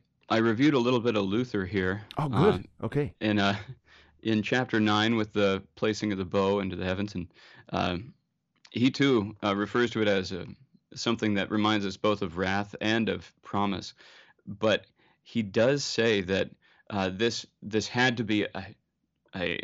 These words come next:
Speaker 1: a, a marvelous sign in the sky, uh, to reassure Noah and his family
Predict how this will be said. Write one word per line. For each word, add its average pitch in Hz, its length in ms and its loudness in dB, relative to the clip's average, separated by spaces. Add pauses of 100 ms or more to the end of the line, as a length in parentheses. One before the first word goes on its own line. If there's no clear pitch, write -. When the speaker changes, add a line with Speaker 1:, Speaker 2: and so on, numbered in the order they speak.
(100)
Speaker 1:
a, 55 260 -12 (360)
a - 140 -14 (160)
marvelous 101 960 4 (240)
sign 95 640 -2 (340)
in 104 160 0
the 95 80 2
sky, 90 560 0 (380)
uh, 90 140 -4 (120)
to 127 160 0
reassure 117 720 2 (340)
Noah 110 440 2
and 101 160 0
his 98 180 -4
family 107 600 -2